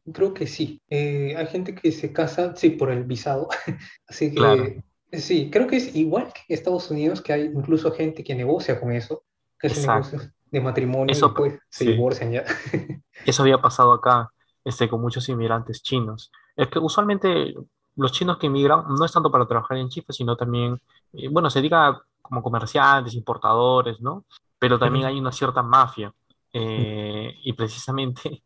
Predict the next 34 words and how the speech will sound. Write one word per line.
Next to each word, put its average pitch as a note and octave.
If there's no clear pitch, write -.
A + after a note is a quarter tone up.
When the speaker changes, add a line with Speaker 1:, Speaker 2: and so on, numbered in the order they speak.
Speaker 2:
<laughs> -
este, B2+
muchas B2+
personas B2+
de B2+
esa B2
mafia B2
se A#2
habían A2
casado A2+
con G#2+
peruanos A2
para G#2+
adquirir A2
la G#2+
nacionalidad, G2+
¿no? B2+
Y, B2+
y B2
yo C3
ahí C3
veo, B2+
no B2+
sé D3+
si, -
por A#2+
ejemplo, B2
no C3
veo D#3
ese C3+
tipo C3
de A2
problema A#2+
social A#2+